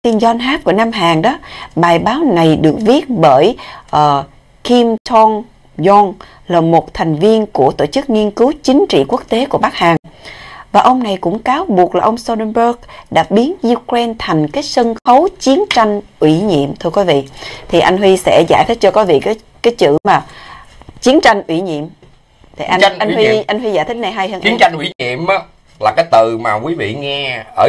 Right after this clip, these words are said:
Speaker 2: trong mấy cái chương trình phim tài liệu document á, mà thường Việt Nam mình hay dịch á.
Speaker 1: Dạ.
Speaker 2: Việt Nam mình hay dịch là Mỹ tiến hành một cuộc chiến tranh ủy nhiệm, ở một quốc gia nào đó. Ủy nhiệm là làm sao?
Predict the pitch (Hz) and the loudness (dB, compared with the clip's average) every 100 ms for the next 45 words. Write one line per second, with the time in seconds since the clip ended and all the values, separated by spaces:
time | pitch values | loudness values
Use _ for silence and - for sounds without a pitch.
0 | 135 135 135 165 165 151 131 - 101 104 | 2 0 -2 -8 -8 -8 -6 -6 -6 -8
1 | 131 120 95 85 101 147 151 120 113 110 | -4 -2 -2 -2 0 -2 -2 -4 -6 -8
2 | - - _ _ - 117 - 123 117 123 | -14 -20 _ _ -2 -2 2 2 0 -4
3 | 135 143 127 104 110 95 - 165 - _ | -2 -2 -2 -8 -8 -10 -10 -18 -20 _
4 | _ - 185 185 _ - 139 165 143 147 | _ -20 -20 -20 _ -4 0 0 0 -4
5 | 147 123 117 - - 147 143 262 269 285 | -2 -2 0 -2 -2 0 2 2 0 -2
6 | 269 170 139 120 110 135 131 233 285 285 | 0 -2 -2 -6 -6 -8 -6 -6 -2 0
7 | 190 170 104 - 220 311 180 98 92 104 | -2 -4 -12 -10 -8 -8 -8 -10 -12 -18
8 | - _ - 104 165 110 147 170 135 123 | -20 _ -2 0 0 -2 -6 0 0 2
9 | 107 92 95 87 120 - 120 135 123 117 | -2 0 0 0 -2 -2 0 0 0 0
10 | 139 135 | 0 0